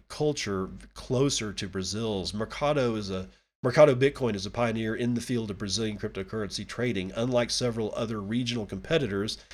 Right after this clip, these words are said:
it has been able to survive the unfriendly posture of some regulators. Currently, however, the country has a better opinion about crypto than it has had in previous years. For example, the country's central bank is considering issuing a C B D C, and even though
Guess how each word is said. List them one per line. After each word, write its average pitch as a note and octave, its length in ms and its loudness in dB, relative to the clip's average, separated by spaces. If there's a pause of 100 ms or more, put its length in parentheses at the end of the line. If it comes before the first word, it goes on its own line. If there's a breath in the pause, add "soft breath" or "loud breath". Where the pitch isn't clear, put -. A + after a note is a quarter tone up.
(180 loud breath)
it G#2+ 80 -2
has G2+ 120 -2
been G#2 140 0
able G#2+ 220 0
to G#2 80 -4
survive G#2 480 2
the G#2 120 -2
unfriendly G2+ 500 -4
posture G#2 480 -2
of F#2 100 -4
some F#2+ 240 -2
regulators. F2+ 600 -2 (400 loud breath)
Currently, F3+ 320 6
however, A2 420 2
the G#2 140 -6
country D3+ 420 -2
has B2 300 2
a G#2+ 80 -2
better B2+ 340 0
opinion C3 400 -2
about F#2+ 260 -2
crypto G#2+ 460 -2
than G2 180 -2
it F#2+ 120 -4
has G#2 500 -2
had G#2+ 540 0
in F2 140 -8
previous F2+ 520 -6
years. B2+ 260 0
For G#2 180 -6
example, A#2+ 580 -2 (340 loud breath)
the C3+ 80 2
country's D3+ 380 2
central C3+ 280 0
bank B2+ 300 0
is A2+ 100 0
considering A#2+ 640 2
issuing A2 480 0
a A2 60 0
C G#2 240 0
B F#2 160 0
D F#2 180 -4
C, D3 380 4
and A2+ 100 0
even D3 240 0
though A#2+ 360 2